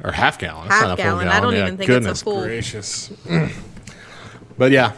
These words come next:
Speaker 1: orange juice, I guess. Whatever. Y'all are so basic. Uh, <laughs> we've got, we've had, um, a lot of weird conversations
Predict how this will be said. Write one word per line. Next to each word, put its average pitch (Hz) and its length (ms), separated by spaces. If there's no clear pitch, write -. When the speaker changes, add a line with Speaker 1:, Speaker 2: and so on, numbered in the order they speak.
Speaker 1:
orange 139 280
juice, 123 280
I 120 60
guess. 104 440
Whatever. 95 480
Y'all 104 120
are 101 60
so 107 160
basic. 87 640
Uh, 147 340
<laughs> - 160
we've 156 420
got, 165 460
we've 175 160
had, 285 380
um, 135 640
a 127 80
lot 165 200
of 139 80
weird 117 240
conversations 107 960